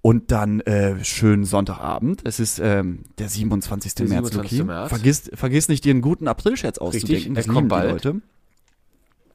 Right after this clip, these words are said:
Speaker 1: Ja, der
Speaker 2: Oh,
Speaker 1: erste Luki, da April,
Speaker 2: fällt mir
Speaker 1: da
Speaker 2: grad
Speaker 1: musst
Speaker 2: ein
Speaker 1: du
Speaker 2: ganz,
Speaker 1: wirklich, da musst du
Speaker 2: das kann ich jetzt nicht sagen.
Speaker 1: pränken. Da musst du die
Speaker 2: Ich hab,
Speaker 1: Leute
Speaker 2: da muss man
Speaker 1: pränken.
Speaker 2: pränken, ja. Ich hatte gerade einen ganz dämlichen Einfall dazu. Den halte ich mir jetzt zurück.
Speaker 1: Was denn?
Speaker 2: Den,
Speaker 1: Ah, ja,
Speaker 2: wir
Speaker 1: hat den,
Speaker 2: nehmen
Speaker 1: ja,
Speaker 2: noch auf,
Speaker 1: aber wieso?
Speaker 2: das
Speaker 1: Hau
Speaker 2: sage
Speaker 1: doch
Speaker 2: ich jetzt
Speaker 1: raus.
Speaker 2: nicht, wenn wir aufnehmen. Aber das war,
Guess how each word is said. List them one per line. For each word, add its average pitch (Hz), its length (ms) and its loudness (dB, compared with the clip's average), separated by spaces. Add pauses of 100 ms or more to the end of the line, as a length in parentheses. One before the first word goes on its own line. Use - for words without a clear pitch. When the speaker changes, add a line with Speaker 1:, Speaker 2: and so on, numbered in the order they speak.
(280)
Speaker 1:
Ja, 110 160 0
der - 140 -2
Speaker 2:
Oh, - 40 -2
Speaker 1:
erste 110 120 0
Luki, 107 120 -2
da 104 80 0
April, - 20 -4 (120)
Speaker 2:
fällt 131 100 4
mir 131 60 0
Speaker 1:
da 110 40 2
Speaker 2:
grad 107 80 2
Speaker 1:
musst 117 140 -2
Speaker 2:
ein 110 40 0
Speaker 1:
du 113 60 2
Speaker 2:
ganz, 143 140 0
Speaker 1:
wirklich, 123 160 -6
da 113 100 2
musst 127 160 2
du 156 80 2
Speaker 2:
das 110 180 -6
kann 123 140 -6
ich 104 40 -8
jetzt 98 120 -8
nicht 98 100 -8
sagen. 87 340 -6
Speaker 1:
pränken. 107 560 4
Da 120 80 2
musst 120 120 2
du 127 40 0
die - 20 6
Speaker 2:
Ich - 20 6
hab, 123 80 8
Speaker 1:
Leute 143 100 4
Speaker 2:
da 143 60 2
muss 123 80 6
man 120 80 4
Speaker 1:
pränken. 120 180 0
Speaker 2:
pränken, 92 140 -8
ja. 90 220 -4 (800)
Ich - 60 -18
hatte 104 100 -6
gerade 101 180 -4
einen 104 80 -6
ganz 127 320 -4
dämlichen 107 420 0
Einfall 85 400 -4
dazu. 85 400 -8 (200)
Den 98 160 -2
halte 117 120 0
ich 110 100 -6
mir 117 80 -2
jetzt 107 240 -2
zurück. 98 220 -2
Speaker 1:
Was 107 160 2
denn? 104 200 -2 (920)
Speaker 2:
Den, - 60 0
Speaker 1:
Ah, - 40 6
ja, 135 120 6
Speaker 2:
wir 117 60 2
Speaker 1:
hat - 40 2
den, 127 100 4
Speaker 2:
nehmen 135 200 2
Speaker 1:
ja, 156 80 6
Speaker 2:
noch - 100 0
auf, 110 180 2
Speaker 1:
aber 113 100 2
wieso? 98 100 2
Speaker 2:
das 92 80 -2
Speaker 1:
Hau 120 80 4
Speaker 2:
sage 120 40 6
Speaker 1:
doch 104 60 2
Speaker 2:
ich - 80 -4
jetzt 117 80 6
Speaker 1:
raus. 127 120 6
Speaker 2:
nicht, 90 100 -6
wenn 90 120 -8
wir 87 100 -8
aufnehmen. 85 400 -10
Aber 101 120 -6
das 107 160 0
war, 143 240 2